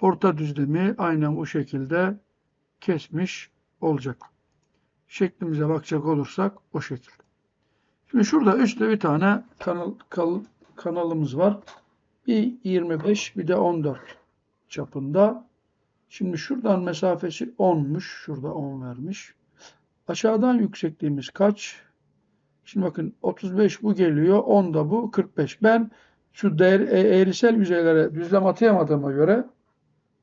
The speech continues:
kırk beş milim yukarıya bir düzlem atacağım ve oraya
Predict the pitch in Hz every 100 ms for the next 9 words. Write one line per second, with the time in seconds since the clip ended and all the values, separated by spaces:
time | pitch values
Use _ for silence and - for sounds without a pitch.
0 | _ _ _ _ _ _ - 208 - 247
1 | 208 196 170 156 156 147 147 151 147 196
2 | 196 202 196 214 220 214 214 170 180 220
3 | -